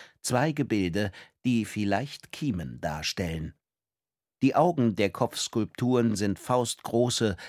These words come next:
leere Mulden. Wenn es regnet, fließen diese Mulden bald über, merkwürdigerweise immer bei allen Köpfen zugleich, obwohl sie verschieden groß sind. Weniger merkwürdig ist,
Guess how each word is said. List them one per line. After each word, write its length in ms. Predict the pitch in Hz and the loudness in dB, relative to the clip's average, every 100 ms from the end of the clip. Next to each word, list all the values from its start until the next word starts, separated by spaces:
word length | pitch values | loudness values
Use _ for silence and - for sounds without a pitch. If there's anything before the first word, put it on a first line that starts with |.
| - | -14
leere 440 | - 90 120 107 104 | -4 0 2 2 2
Mulden. 640 | 101 117 87 - 58 - _ _ _ _ _ | 4 4 2 -2 -12 -14 _ _ _ _ _
Wenn 160 | 76 78 | -4 -2
es 180 | - | -2
regnet, 500 | 110 135 117 123 120 - - | 2 4 6 4 4 -4 -18
fließen 480 | - 127 127 - 117 | -2 2 2 2 0
diese 260 | 113 104 110 | 0 0 2
Mulden 480 | 107 104 92 107 | 2 2 0 0
bald 280 | 110 113 113 | 0 0 -2
über, 440 | - 127 85 67 - - - _ _ | 0 0 0 -8 -12 -20 -20 _ _
merkwürdigerweise 1040 | - 107 98 - 101 95 101 98 107 101 107 | 2 4 2 -2 -4 -2 -2 0 0 -2 -2
immer 220 | 113 107 | 0 0
bei 180 | 107 92 | 0 0
allen 300 | 107 107 104 | 0 -2 -2
Köpfen 400 | 110 - 110 104 | -4 -4 -4 -2
zugleich, 640 | 120 120 143 92 - 69 | -2 0 2 0 -4 -10
obwohl 340 | - 95 104 | -8 -4 -4
sie 140 | 87 92 | -4 -6
verschieden 500 | - 87 120 101 104 | -6 -4 -4 -2 -2
groß 360 | 101 127 - | 0 0 -2
sind. 280 | - 62 - _ _ _ _ _ _ _ _ _ - | -8 -12 -16 _ _ _ _ _ _ _ _ _ -2
Weniger 520 | 104 185 185 101 60 | 2 4 4 2 -4
merkwürdig 720 | 53 65 64 107 110 104 - | -10 -12 -10 -2 0 0 -2
ist, 260 | 110 131 | 0 -2